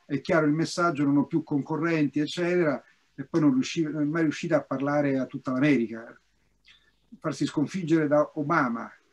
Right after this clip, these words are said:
che era un neofita della politica, veramente, eh, vuole dire molto. Carismatico finché si vuole, però lei aveva dietro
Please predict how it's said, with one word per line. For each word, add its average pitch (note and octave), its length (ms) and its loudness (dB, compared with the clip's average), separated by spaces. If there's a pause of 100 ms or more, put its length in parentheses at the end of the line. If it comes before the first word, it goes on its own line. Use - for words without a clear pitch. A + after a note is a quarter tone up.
che D3 320 -2
era D3 380 0
un C3+ 180 0
neofita C#3 600 0
della B2 200 -4
politica, B2+ 680 0 (360)
veramente, C3 720 2
eh, A#2+ 200 -12 (120)
vuole B2+ 260 0
dire B2 180 2
molto. A#2+ 380 -2
Carismatico C#3 600 2
finché B2+ 260 0
si - 160 -6
vuole, C#3+ 380 4
però C#3+ 220 0
lei C#3+ 160 2
aveva B2 180 -2
dietro B2 420 -2